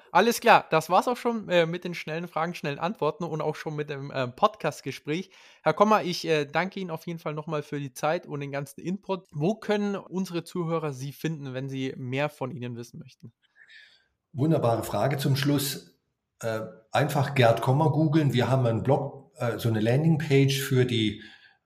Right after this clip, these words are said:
Speaker 2: äh, ganzen Informationen, die wir auch, äh, verbreiten zum Thema, äh, Anwes-, äh, in Anleger, äh, Bildung, Weiterbildung, Financial Literacy und so weiter. Äh, die, die Seite heißt, äh,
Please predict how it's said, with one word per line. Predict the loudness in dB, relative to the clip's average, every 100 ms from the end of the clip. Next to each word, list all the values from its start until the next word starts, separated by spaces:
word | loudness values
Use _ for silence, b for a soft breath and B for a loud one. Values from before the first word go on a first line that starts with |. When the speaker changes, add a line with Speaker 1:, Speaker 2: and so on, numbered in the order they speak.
| -8
Speaker 2:
äh, | -6
ganzen | -2 0 2 2 0
Informationen, | 0 0 -2 -2 -2 0
die | 0 2
wir | 2 0 B B B B
auch, | 0 0 0 0
äh, | 0
verbreiten | 2 2 2 2 0
zum | -4 -4
Thema, | -2 0 2 2 0 B B _
äh, | -4
Anwes-, | -2 0 0 0 2 0 0
äh, | -2 0
in | -2 -4 -6
Anleger, | -6 -4 0 0 0 0 0 -4
äh, | -6
Bildung, | 0 2 4 2 2
Weiterbildung, | 2 2 0 0 0 0 -4
Financial | -6 -6 -6 -6 -6
Literacy | -6 -4 -6 -6 -6
und | -6
so | -6
weiter. | -4 -4 0 -2 -4 _ _ _
Äh, | -8 -6 -6 -12 _ _
die, | -6 -6 -4
die | -4 0
Seite | 2 4 4 2
heißt, | 2 0 -4 -6
äh, | -4 -2 -4